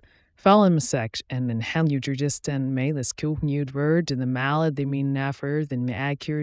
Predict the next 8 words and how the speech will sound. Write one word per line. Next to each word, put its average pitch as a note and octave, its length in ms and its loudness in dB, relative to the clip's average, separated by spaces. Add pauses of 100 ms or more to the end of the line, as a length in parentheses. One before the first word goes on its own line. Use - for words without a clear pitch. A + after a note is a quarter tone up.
geleit B2 420 -4
tutmal, C3+ 600 -4 (320)
kenigurs, E3+ 720 -2 (140)
klith, F3 460 -2 (200)
وميمد D#3 460 -2
فتيون، A2 580 -4 (140)
ويفن D3 440 -2
بدأ C3+ 340 -4